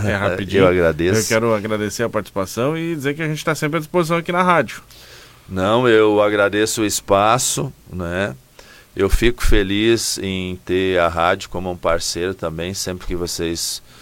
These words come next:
Speaker 2: sempre que eu preciso ou que vocês precisam da gente, a gente tá aí pra, nos damos as mãos já faz alguns anos.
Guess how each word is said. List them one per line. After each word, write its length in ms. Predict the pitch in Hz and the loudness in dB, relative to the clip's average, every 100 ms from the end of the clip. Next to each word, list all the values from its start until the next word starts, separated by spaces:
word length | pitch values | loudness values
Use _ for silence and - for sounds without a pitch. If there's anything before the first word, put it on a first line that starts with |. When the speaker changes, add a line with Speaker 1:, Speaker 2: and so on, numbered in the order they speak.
| - - | -20 -12
Speaker 2:
sempre 340 | - 135 123 | 2 2 8
que 80 | 117 | 6
eu 120 | 113 | 6
preciso 640 | - 101 - - 113 113 104 | 6 4 2 0 2 2 2
ou 60 | 92 | 0
que 80 | |
vocês 400 | 90 92 98 95 | 0 2 2 0
precisam 500 | - 92 98 92 98 | -2 -4 -4 -4 -2
da 160 | 85 82 | 0 0
gente, 320 | 82 87 92 | -2 -6 -4
a 40 | 87 | -2
gente 260 | 90 85 | -2 -4
tá 160 | - 80 | 2 4
aí 160 | 80 85 | 4 4
pra, 340 | - 82 71 - - - - | 6 4 2 -10 -20 -18 -2
nos 180 | 101 85 | 0 4
damos 320 | 104 117 110 | 4 4 6
as 220 | 107 95 | 4 4
mãos 300 | 101 110 107 | 2 2 2
já 120 | 98 | 0
faz 280 | - 95 98 | 4 2 4
alguns 400 | 92 101 123 117 | 0 0 0 2
anos. 480 | 110 123 139 - | 4 2 -2 -8